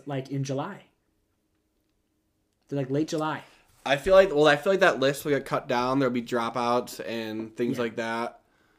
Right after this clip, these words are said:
Speaker 2: So I think that list gets cut to, like, you think,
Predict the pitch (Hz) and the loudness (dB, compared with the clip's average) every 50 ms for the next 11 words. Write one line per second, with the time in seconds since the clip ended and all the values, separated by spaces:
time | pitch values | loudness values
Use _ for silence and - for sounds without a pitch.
0 | _ _ _ - - 123 123 151 156 160 160 147 117 123 127 131 131 - 135 107 | _ _ _ -6 -2 -2 -2 -2 -2 0 0 0 0 0 0 -2 -2 -2 -6 -6
1 | - - - 127 - - - 110 - - - 117 113 104 - - - _ - 123 | -6 -6 -8 -8 -8 -6 -8 -8 -8 -6 -6 -6 -6 -8 -10 -18 -20 _ -14 -12
2 | 117 143 131 123 - | -10 -10 -10 -10 -12